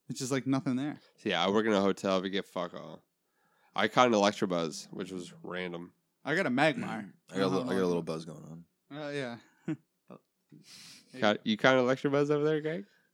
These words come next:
Speaker 3: I got a little extra buzz going on over here.
Speaker 1: The mics are hot, so he's got an
Speaker 2: Anyways,
Speaker 1: Electabuzz.
Speaker 2: do you got some more you wanna say about Pokemon, or?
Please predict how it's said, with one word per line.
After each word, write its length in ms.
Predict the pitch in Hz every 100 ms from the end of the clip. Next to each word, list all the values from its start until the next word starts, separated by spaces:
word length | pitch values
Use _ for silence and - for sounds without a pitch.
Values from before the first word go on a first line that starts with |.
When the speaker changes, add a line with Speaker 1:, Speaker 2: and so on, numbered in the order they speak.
| -
Speaker 3:
I 60 |
got 80 | 98
a 20 |
little 240 | 92 82 78
extra 200 | 78 85
buzz 220 | 80 76
going 240 | - 76
on 100 | 76 76 78
over 60 | 80
here. 200 | 82 90 - - -
Speaker 1:
The 100 | 160
mics 260 | 123 139 -
are 40 |
hot, 380 | - 143 151 -
so 100 | -
he's 160 | 123 117
got 140 | 135
an 60 | 127
Speaker 2:
Anyways, 460 | 117 117 113 113 113
Speaker 1:
Electabuzz. 640 | 143 123 - - - 113
Speaker 2:
do 80 | 117
you 60 | 120
got 160 | 120
some 180 | - 127
more 140 | 120 135
you 120 | 135
wanna 140 | 127
say 140 | 120 127
about 240 | 123 113
Pokemon, 440 | 120 123 135 135 147
or? 220 | 127